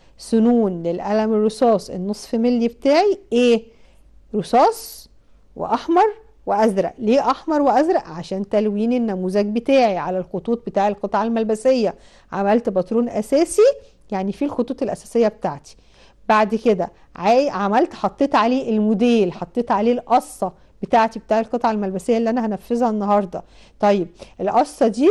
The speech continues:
والنموذج بتاعي كله على بعضه كده اتقسم جزئين،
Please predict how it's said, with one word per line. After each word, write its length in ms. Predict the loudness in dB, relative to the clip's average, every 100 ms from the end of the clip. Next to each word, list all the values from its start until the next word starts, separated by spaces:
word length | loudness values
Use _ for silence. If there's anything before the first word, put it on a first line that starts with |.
| 4
والنموذج 600 | 2 -2 0 2 2 0
بتاعي 340 | 0 2 2
كله 260 | 2 2 4
على 180 | 4 4
بعضه 280 | 2 2
كده 320 | -2 0 0 0
اتقسم 560 | -2 -2 0 -2 -2 -8 -20 _ -4
جزئين، 880 | -2 -2 -4 -2 0 2 0 -4